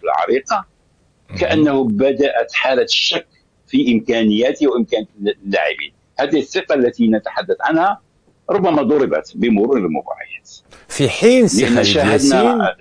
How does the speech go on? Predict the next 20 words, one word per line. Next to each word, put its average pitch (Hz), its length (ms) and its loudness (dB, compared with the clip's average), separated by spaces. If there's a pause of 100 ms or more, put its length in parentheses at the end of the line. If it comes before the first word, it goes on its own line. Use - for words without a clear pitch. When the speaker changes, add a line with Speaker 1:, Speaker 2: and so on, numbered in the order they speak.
(120)
Speaker 1:
نر-، 147 220 0
ن-، 151 280 0
Speaker 2:
نعاود 143 340 0
نرجع 120 400 -2
إلى - 120 -4
Speaker 1:
نعم. 73 140 -2
Speaker 2:
سمحتي، 175 840 -8
وليد 107 460 -8
الركراكي 78 760 -12
منذ 104 540 -6
كأس - 380 -14
العالم، 76 440 -12
واخا 131 200 -14
أنت 98 120 -14
ما 87 100 -10
كيعجبكش 73 540 -14
دائمًا 80 320 -12
نرجعوا 73 360 -12
لكأس - 280 -18
العالم، 131 440 -8